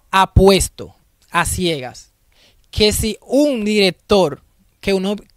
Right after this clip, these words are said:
sin, sin subestimar humildemente mi humilde opinión, por ejemplo, hu-, hubiese entrado en las condiciones que yo entré a esta dirección, prácticamente no se hubieran hecho unas de las cosas que se, que, que, que se han hecho hasta el momento, los proyectos.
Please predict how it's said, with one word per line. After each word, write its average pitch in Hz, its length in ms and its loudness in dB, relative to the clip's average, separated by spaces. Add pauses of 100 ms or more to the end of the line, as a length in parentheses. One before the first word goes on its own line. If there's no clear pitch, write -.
(120)
sin, 175 300 -12
sin 202 160 -10
subestimar 190 760 -2
humildemente 208 680 -4
mi 185 80 -8
humilde 180 260 -8
opinión, 143 480 -12 (240)
por 202 120 -4
ejemplo, 190 440 -4
hu-, 202 200 -8
hubiese 226 360 0
entrado 185 320 -2
en 175 40 -2
las 180 80 -2
condiciones 190 380 -8
que 208 80 -4
yo 202 80 -6
entré 196 220 -4
a - 40 -2
esta 185 140 -6
dirección, 214 540 -4 (880)
prácticamente 233 540 0
no 208 60 -8
se 202 120 -10
hubieran 190 180 -4
hecho 185 240 -10
unas 208 240 -6
de 185 80 -8
las 165 160 -8
cosas 175 220 -10
que 156 80 -12
se, 156 160 -14
que, 160 260 -8
que, 165 220 -6
que 165 100 -12
se - 100 -10
han 180 60 -6
hecho 175 140 -10
hasta 165 100 -6
el 165 60 -6
momento, 139 340 -12
los 143 140 -12
proyectos. 131 560 -12